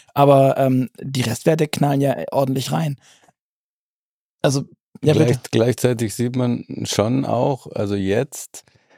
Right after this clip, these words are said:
Speaker 2: steigen die Notierungen für gebrauchte Elektroautos natürlich wieder an, weil die Leute jetzt merken, ah, könnte man sich ja die teuren Spritpreise
Speaker 1: <laughs> Genau.
Speaker 2: sparen mit so einem Ding. Ähm, und ich würd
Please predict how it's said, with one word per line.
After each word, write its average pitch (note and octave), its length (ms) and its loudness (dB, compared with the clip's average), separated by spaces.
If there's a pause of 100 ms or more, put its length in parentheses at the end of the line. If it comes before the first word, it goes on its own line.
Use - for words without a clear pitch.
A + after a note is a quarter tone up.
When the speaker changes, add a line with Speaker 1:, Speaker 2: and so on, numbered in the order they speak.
(160)
Speaker 2:
steigen A#2 600 -2
die G#2+ 420 -4
Notierungen A2+ 880 -2
für A2+ 140 -4
gebrauchte G2+ 520 -2
Elektroautos A2 840 -4
natürlich G#2+ 460 -4
wieder A2+ 240 -2
an, B2 320 0
weil F#2+ 160 -2
die G#2 100 -6
Leute G#2 400 -2
jetzt A2+ 300 -4
merken, G#2+ 440 -4
ah, A#2 280 -2 (520)
könnte G#2+ 280 -2
man G#2+ 240 0
sich G#2 200 -4
ja G2+ 160 -2
die G2+ 300 -4
teuren G#2+ 400 0
Spritpreise G#2 640 -2
Speaker 1:
<laughs> - 40 -8
Genau. C3 160 2
Speaker 2:
sparen G#2 220 -2
mit G2 140 -6
so G#2 100 -2
einem G2 160 -2
Ding. A#2+ 240 -2 (480)
Ähm, G#2 520 0 (220)
und A2+ 300 -2
ich - 280 -4
würd A#2+ 260 -2